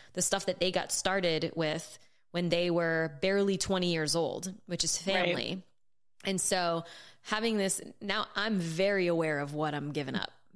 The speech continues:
Speaker 1: of what I'm sacrificing, and, and I'm consciously choosing to sacrifice it, but I've touched it all. It's not like, "Oh, but I
Speaker 2: Right.
Speaker 1: wonder what it would be like if I could have traveled the world." I did it. I know whenever
Speaker 2: Mm-hmm.
Speaker 1: I bring a kid into the world, I know what I'm giving up.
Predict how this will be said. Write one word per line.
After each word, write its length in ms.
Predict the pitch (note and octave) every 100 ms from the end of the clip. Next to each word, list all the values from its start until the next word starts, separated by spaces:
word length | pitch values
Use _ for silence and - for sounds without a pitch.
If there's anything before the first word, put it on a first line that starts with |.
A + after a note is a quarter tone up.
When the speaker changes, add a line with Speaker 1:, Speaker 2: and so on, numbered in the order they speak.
| - -
Speaker 1:
of 180 | F#3 E3
what 200 | F3+ E3+
I'm 200 | E3 E3
sacrificing, 840 | - D#3+ E3 D#3+ D3+ D#3 - D3 D3
and, 160 | D3+
and 80 | F3
I'm 100 | E3
consciously 580 | E3 - A3+ D4+ A#3+ F#3
choosing 340 | E3+ E3+ D#3 D#3
to 100 | -
sacrifice 580 | D3 C#3+ D3+ D3 C#3+ C#3
it, 100 | C#3
but 100 | F3
I've 180 | A#3
touched 300 | - G#3+ - F3+
it 100 | D3+
all. 180 | C#3+
It's 160 | E3 -
not 220 | F#3+ G3
like, 320 | F#3 E3+ E3+ - - - -
"Oh, 360 | G#3 A3 G#3+
but 140 | F3+ G3+
I 40 |
Speaker 2:
Right. 180 | F3+ F3+
Speaker 1:
wonder 420 | G3+ A#3 A3+ A3
what 140 | G3+ G#3
it 60 |
would 160 | G3 E3
be 140 | G3+
like 200 | G3+ F3+
if 140 | F#3 F#3
I 80 |
could 300 | F3+ - A3
have 200 | A3 F3
traveled 460 | - G3 G3 F#3 E3+
the 80 | F3
world." 340 | F3+ D#3+ A#2+ -
I 80 | A#3
did 200 | C#4+ C4
it. 260 | A#2+ - - - - -
I 120 | C4
know 300 | B3 C#4+ G3+
whenever 300 | F#3 G3+ F3+
Speaker 2:
Mm-hmm. 80 | C#4
Speaker 1:
I 60 | D4+
bring 220 | C4+ D4
a 40 |
kid 200 | - D4+
into 160 | C#4+ D4
the 100 | D4
world, 280 | D#4 D4+ -
I 100 | D4+
know 140 | D4 D4+
what 100 | F#3
I'm 100 | D#3
giving 260 | D#3+ D3
up. 180 | A2 G#2+